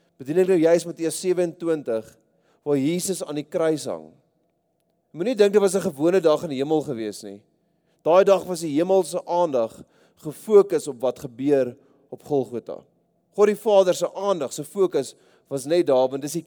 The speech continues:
klimaks van die mensdom se geskiedenis. Dis die dag toe Jesus vir ons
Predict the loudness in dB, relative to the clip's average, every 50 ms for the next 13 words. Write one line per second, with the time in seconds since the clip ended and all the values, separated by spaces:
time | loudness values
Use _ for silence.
0 | _ _ -2 -2 0 2 4 2 2 0 -4 -16 -18 _ _ _ _ _ _ -6
1 | -2 0 0 0 0 0 2 2 2 2 2 2 2 0 0 0 -6 -12 -12 -12
2 | -14 -12 -12 -12 -12 -12 -16 -16 -16 -18 -20 -20 _ _ _ _ _ _ _ _
3 | _ _ _ _ _ -16 -10 2 4 4 4 4 2 -4 -4 -4 -2 -2 -4 -4
4 | -6 -6 -6 -6 -6 -10 -14 -20 _ _ _ _ _ _ _ _ _ _ _ _
5 | _ -12 -10 -10 0 6 8 8 8 8 4 0 -8 -14 -16 -18 -20